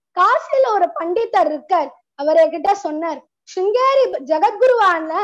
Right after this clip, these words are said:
உனக்கு பதில் அளிக்க முடியலன்னா இந்த உலகத்துல வேற யாராலையும் உனக்கு பதில் அளிக்க முடியாது' அப்படின்னு சொல்லிட்டார். 'அதனால நான் ஜெகத்குருவை சந்திக்க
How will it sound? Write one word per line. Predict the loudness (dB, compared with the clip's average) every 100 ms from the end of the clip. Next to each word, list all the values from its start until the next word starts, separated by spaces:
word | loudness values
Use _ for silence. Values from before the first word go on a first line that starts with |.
| -6 -14 _ _ -6
உனக்கு | -6 -8 -2 2 2 0 -10 _ -2
பதில் | 0 2 2
அளிக்க | 0 -2 -4
முடியலன்னா | -4 -4 -4 -2 0 -2 -2 -14 _ -4
இந்த | -2 0
உலகத்துல | 0 -2 -4 -2 -4 -4 -8 _ -6
வேற | -2 2 4
யாராலையும் | 4 2 2 2 0 -4
உனக்கு | -2 -4 -4 -4 -2
பதில் | 0 2
அளிக்க | 0 0 -4
முடியாது' | -4 -2 -2 -2 0 2 2 -4 _ -12
அப்படின்னு | -8 -6 -6 -4
சொல்லிட்டார். | -4 -4 -6 -8 -10 _ _ _ _ _ -6
'அதனால | -4 -2 0 0 0
நான் | -4 -4 -2
ஜெகத்குருவை | -2 -2 -2 0 2 0 0
சந்திக்க | -4 -4 -4 -2